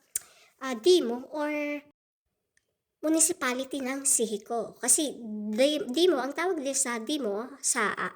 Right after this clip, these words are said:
atin is yung municipality. Ayan nga, oh. Ang dami talagang bahay din dito. Ano, may madami silang sasakyan. Ang gaganda ng mga sasakyan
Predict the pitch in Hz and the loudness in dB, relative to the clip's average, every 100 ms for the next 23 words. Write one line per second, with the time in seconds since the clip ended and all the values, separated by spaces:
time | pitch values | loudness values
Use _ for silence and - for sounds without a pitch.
0 | 285 320 220 - 247 - - - 302 302 | -2 0 -2 -2 -4 -4 -6 -10 -4 -4
1 | - - - 311 339 349 320 247 233 233 | -6 -16 -2 4 4 4 2 0 0 -2
2 | 208 208 - _ _ _ _ _ _ _ | -4 -6 -14 _ _ _ _ _ _ _
3 | - 233 220 214 202 185 185 - 196 196 | -10 -4 -2 0 -2 -4 -6 -12 -12 -12
4 | - 226 240 240 277 311 320 311 285 277 | -16 -12 -8 -6 -4 -4 -4 -6 -4 -6
5 | 262 247 233 233 233 220 208 - 196 208 | -8 -8 -8 -8 -8 -6 -6 -6 -12 -8
6 | 196 190 196 190 202 185 190 202 202 190 | -8 -8 -8 -10 -10 -10 -4 2 2 0
7 | 202 214 254 - 277 254 247 220 196 214 | -4 -2 -2 -4 -8 -6 -6 -6 -10 -10
8 | 202 208 190 190 202 - - - 240 | -10 -10 -8 -6 -2 -2 -2 -6 -8